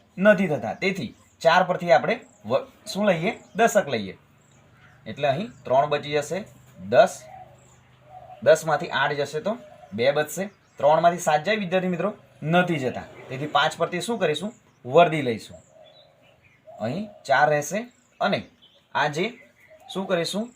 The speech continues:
દસ, અહીં લખીશું દસ ને ત્રણ, તેર. તેરમાંથી સાત જશે તો કેટલા બચશે? પાંચ.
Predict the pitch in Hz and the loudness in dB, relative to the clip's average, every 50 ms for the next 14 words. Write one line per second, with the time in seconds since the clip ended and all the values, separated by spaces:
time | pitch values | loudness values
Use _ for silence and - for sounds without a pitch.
0 | _ _ - - - - 139 202 196 - - - - _ _ _ _ _ _ - | _ _ -12 -6 -2 0 0 0 -2 -6 -14 -16 -20 _ _ _ _ _ _ -20
1 | - - - - 110 131 139 143 147 139 - 156 151 190 208 - - - 117 123 | -20 -14 -8 -4 -4 -2 -2 -2 -2 -4 -4 -8 -10 -10 -10 -12 -10 -2 2 2
2 | 147 151 - 165 160 156 - 151 165 208 233 - - _ _ _ - 190 170 123 | 2 2 2 -2 -4 -2 0 0 0 0 -2 -6 -16 _ _ _ 0 0 2 0
3 | 107 - - _ _ _ _ _ - 147 156 165 165 170 165 165 160 185 214 214 | -2 -6 -12 _ _ _ _ _ -8 -4 -2 -2 0 0 0 0 0 -2 -6 -8
4 | - - _ - - - 151 139 151 147 139 160 156 160 170 165 151 156 160 165 | -10 -16 _ -14 -6 0 0 2 2 2 0 0 0 0 -2 -2 -2 -2 2 4
5 | 202 214 165 156 - - 160 202 240 - - _ _ _ _ _ _ - 165 135 | 4 4 4 2 0 0 -4 -4 -6 -6 -14 _ _ _ _ _ _ -2 -2 -2
6 | 110 98 - | -2 -4 -8